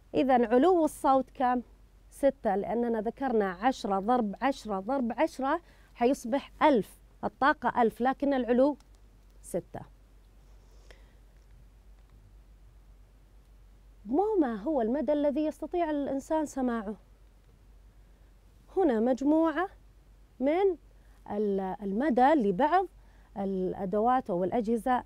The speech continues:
وشدتها، ولكن حينما يزداد عن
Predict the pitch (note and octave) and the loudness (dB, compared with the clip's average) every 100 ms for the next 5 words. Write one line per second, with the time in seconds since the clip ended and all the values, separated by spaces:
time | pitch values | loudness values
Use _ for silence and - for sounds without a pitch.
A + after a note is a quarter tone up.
0 | - - F#3+ - E3+ E3 C#3+ D3+ - - | -8 -10 -8 -6 -4 -4 -6 -12 -18 -20
1 | - - - - - - - - - F#3 | -20 -20 -20 -20 -20 -20 -20 -20 -20 -10
2 | F#3+ D4+ F4+ - G3 G#3 A#3 - - - | -2 0 0 -2 -2 -2 -4 -14 -20 -20
3 | - - - - - - - - D#4 E4+ | -20 -20 -20 -20 -20 -20 -20 -6 -2 0
4 | B3+ G3 F3 G3+ A#3 F#3 C#4 B3 - - | 0 -2 -4 -2 -4 -2 0 0 -2 -8
5 | - - - - G#3 C#4+ C4+ | -20 -20 -20 -14 -4 0 0